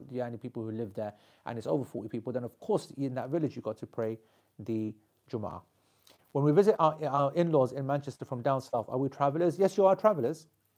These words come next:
Even my husband who is visiting his parents. No, uh, no. If that's the, I told you that before, before, right, in a couple of months ago, that, that, um, when you're going to your parents' house, it's your house. You should treat it like your own house.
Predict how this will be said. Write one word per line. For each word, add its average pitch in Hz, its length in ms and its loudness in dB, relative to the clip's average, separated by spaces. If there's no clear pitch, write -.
Even 165 280 4
my 147 160 2
husband 147 300 2
who 123 60 2
is 117 100 -2
visiting 123 400 -4
his 117 140 -6
parents. 120 440 -4
No, 175 300 2
uh, 160 200 0
no. 175 440 2
If 85 400 -4
that's 190 180 4
the, 160 320 -2
I 151 60 0
told 165 240 0
you 151 60 -4
that 147 140 -2
before, 135 340 -8
before, 127 720 2
right, 143 260 -4
in 123 340 -10
a 135 40 -16
couple - 200 -6
of 131 60 -4
months 139 200 -2
ago, 101 260 -4
that, 123 240 -4
that, 127 300 0
um, 120 380 0
when 135 140 -4
you're 135 60 -4
going 160 180 0
to - 60 -6
your 135 80 0
parents' 139 260 -4
house, 127 260 -6
it's 123 140 -10
your 123 180 0
house. 117 440 -4
You 127 120 -10
should - 180 -12
treat 131 200 -6
it 127 60 -8
like 117 180 -6
your 110 120 -4
own 113 140 -6
house. 110 420 -6